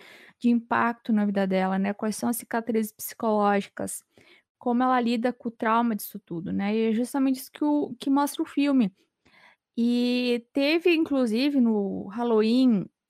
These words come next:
ah, vinte anos depois, que também é com a Jamie Lee Curtis, ela também, ah, mostra um pouco o processo, né, de como ela tá se recuperando desse confronto, né, desse, desse enfrentamento que ela teve com o Michael,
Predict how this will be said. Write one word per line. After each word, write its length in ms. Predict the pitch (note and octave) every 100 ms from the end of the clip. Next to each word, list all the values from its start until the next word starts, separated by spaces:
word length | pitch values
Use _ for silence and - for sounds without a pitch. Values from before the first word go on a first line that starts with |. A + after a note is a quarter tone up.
| _ _ -
ah, 280 | G#3 G#3+ G3
vinte 300 | G3+ B3+ C4+
anos 180 | A#3 G3+
depois, 380 | F#3 A#3+ D4
que 60 | -
também 240 | G#3+ G#3
é 60 | A#3+
com 100 | B3
a 40 |
Jamie 220 | G#3 G3+ F#3+
Lee 80 |
Curtis, 560 | G3 - G3+ C#4 C4 G#3+
ela 380 | G#3 G#3 G#3+ G3+ F3+ F#3+ _ - _ _
também, 260 | - E4+ G4+ C#5 C5+ G4 _
ah, 180 | - B3
mostra 480 | A3+ A3 A#3+ C#4 A#3+
um 60 | G#3
pouco 300 | G#3+ A#3 -
o 20 |
processo, 760 | A3 G#3 - F#3+ B3 D#4 - A3
né, 200 | G#3+ A3
de 240 | G3 G3+
como 300 | G3+ G3+ A3+
ela 140 | A#3 A3+
tá 100 | A3+
se 160 | -
recuperando 840 | A3+ - _ G#3 F#3 F#3+ C4 C4
desse 520 | G3 F#3+ G3 G3+ G3+ -
confronto, 640 | - G3+ - F#3 A#3 C4
né, 140 | A3 G#3
desse, 200 | - -
desse 320 | G3+ G#3+ A3+
enfrentamento 840 | G#3+ G#3 G3+ G3+ G3+ F#3+ G3+ B3+
que 100 | -
ela 120 | G#3 G3+
teve 400 | G3+ G3 A3+ A3+
com 120 | _
o 60 | G3+
Michael, 640 | F#3+ F3+ F#3 C#4+ - G3+